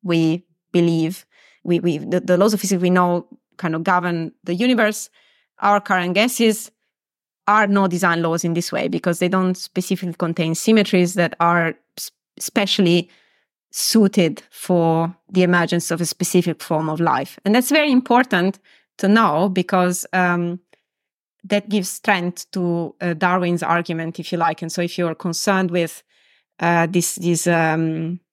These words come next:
you know, the, the, the possibility that there could be a skeptic that might not believe in Darwin's explanation,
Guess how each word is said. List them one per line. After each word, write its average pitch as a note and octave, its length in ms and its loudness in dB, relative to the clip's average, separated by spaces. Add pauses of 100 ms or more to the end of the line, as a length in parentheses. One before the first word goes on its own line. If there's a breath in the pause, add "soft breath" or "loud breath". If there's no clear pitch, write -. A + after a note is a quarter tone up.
(340)
you F3 120 -2
know, D#3 100 -4
the, E3 180 -2
the, D#3 540 -2
the F#3 120 -4
possibility F#3 480 2
that E3 140 0
there - 80 -4
could F3+ 220 0
be F3 280 0 (800 soft breath)
a E3 120 -4
skeptic G3 680 0
that E3 180 -4 (140)
might F3 260 0 (260)
not F#3+ 380 -2
believe E3+ 280 0
in E3 120 -4
Darwin's E3 340 -4
explanation, G#3+ 720 -2